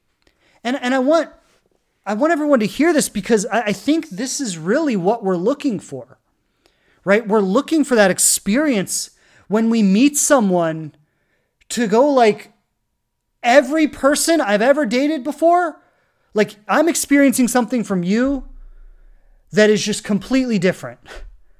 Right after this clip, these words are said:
And I want more of that."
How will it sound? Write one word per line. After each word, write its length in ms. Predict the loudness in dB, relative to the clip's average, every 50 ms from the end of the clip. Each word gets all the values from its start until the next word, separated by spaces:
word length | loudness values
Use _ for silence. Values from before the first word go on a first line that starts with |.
| _ _ _ _ _ _ _ _ _ _ _ _ _ _ _ _ _ _ _ _ _ _ _ _ _ _ _ _ _
And 160 | -12 -8 -6 -4
I 80 | -2
want 260 | 0 0 0 0 -2
more 320 | -4 -4 -2 0 2 2 0
of 160 | 0 -4 -6
that." 320 | -8 -8 -8 -8 -10 -14